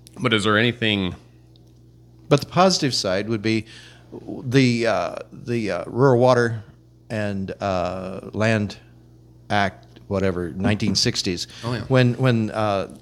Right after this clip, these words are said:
Speaker 2: the, uh, top layers of our topsoil was ended up in the Mississippi River.
Speaker 1: Yeah.
Speaker 2: And the farmers became very concerned about that topsoil. They went into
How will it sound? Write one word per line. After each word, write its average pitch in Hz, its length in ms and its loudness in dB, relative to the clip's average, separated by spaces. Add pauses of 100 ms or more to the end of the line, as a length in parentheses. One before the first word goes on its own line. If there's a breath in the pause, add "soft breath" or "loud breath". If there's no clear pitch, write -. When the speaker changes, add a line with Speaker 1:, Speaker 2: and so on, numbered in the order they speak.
(140)
Speaker 2:
the, 95 320 -6
uh, - 240 -10 (180)
top 143 260 4
layers 123 420 4
of 104 120 0
our 104 160 2
topsoil 107 600 0
was 92 180 -2
ended 104 260 0
up 101 200 0
in 87 80 -4
the 92 60 0
Mississippi 90 480 -2
River. 90 300 -4
Speaker 1:
Yeah. 95 240 -2 (400 loud breath)
Speaker 2:
And 107 360 2
the 101 80 -2
farmers 117 540 2
became 107 400 -2
very 127 220 4
concerned 101 440 -4
about 92 240 -4
that 95 220 -4
topsoil. 92 520 -2
They 95 140 0
went 98 280 2
into 98 600 0